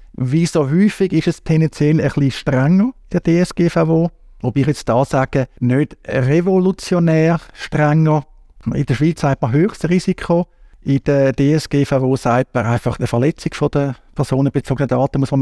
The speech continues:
melden. Aber eben die Ausnahme sagt dann auch wieder, wenn es nicht zu einem Risiko führt und so muss man wieder nicht melden. Also für die, die das interessiert, schaut doch da mal in die gesetzlichen Bestimmungen rein. Eben im Schweizer, äh, Datenschutzgesetz im neuen Artikel vierundzwanzig, in der D S G V Artikel dreiunddreißig, Artikel vierunddreißig.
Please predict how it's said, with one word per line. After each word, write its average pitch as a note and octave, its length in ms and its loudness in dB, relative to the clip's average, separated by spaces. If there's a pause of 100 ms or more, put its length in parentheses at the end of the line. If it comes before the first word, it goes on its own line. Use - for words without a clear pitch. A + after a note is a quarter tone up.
melden. C3+ 200 2
Aber C3+ 160 -2
eben B2+ 240 0 (100)
die F3+ 100 -2
Ausnahme D#3 540 2 (320)
sagt - 300 -4
dann C#3+ 60 0
auch C#3+ 80 2
wieder, D3 200 0
wenn C3+ 120 2
es - 100 -6
nicht D#3+ 140 -2
zu D#3 80 0
einem D3+ 120 2
Risiko D3+ 380 -2
führt C#3 260 -2
und C3 100 -2
so B2+ 120 -2
muss C3 100 -2
man - 100 0
wieder B2+ 140 0
nicht C3+ 140 0
melden. C3+ 320 0 (420)
Also A2+ 160 -2
für A2+ 80 0
die, C3 160 0
die C3 100 0
das C3 200 -2
interessiert, C3 760 -2 (320)
schaut C#3 300 -2
doch - 120 -4
da A#2+ 100 -4
mal B2+ 200 2
in C3 60 -2
die C3 80 0
gesetzlichen - 460 -4
Bestimmungen D3+ 500 0
rein. C#3+ 240 2 (520)
Eben - 180 -6
im B2+ 60 0
Schweizer, A#2+ 640 0
äh, A#2 40 -2
Datenschutzgesetz A#2+ 580 -2
im B2+ 60 0
neuen A#2+ 220 2
Artikel A2 340 -4
vierundzwanzig, C#3 640 -2
in A#2+ 40 -6
der A#2+ 80 0
D G#2+ 140 -2
S G#2+ 120 -2
G G2+ 120 -2
V G#2+ 220 0
Artikel A#2 480 -2
dreiunddreißig, B2+ 540 -2 (160)
Artikel - 520 -4
vierunddreißig. C#3 800 -2